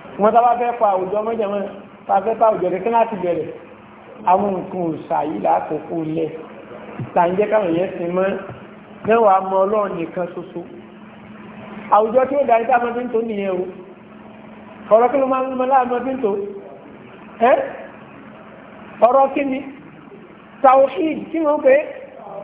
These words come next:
Tawhid, ìmọ̀ Ọlọ́run lẹ́yọ̀ kan. Ẹni tí ń so nǹkan mọ́ra tó ń gbára lé,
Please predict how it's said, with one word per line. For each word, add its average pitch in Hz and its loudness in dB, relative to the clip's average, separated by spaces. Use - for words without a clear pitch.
Tawhid, 262 -4
ìmọ̀ 247 4
Ọlọ́run 294 4
lẹ́yọ̀ 254 4
kan. 247 -6
Ẹni 214 4
tí 240 -2
ń 247 2
so 247 0
nǹkan 208 0
mọ́ra 220 4
tó 214 -2
ń 240 -6
gbára 214 4
lé, 214 2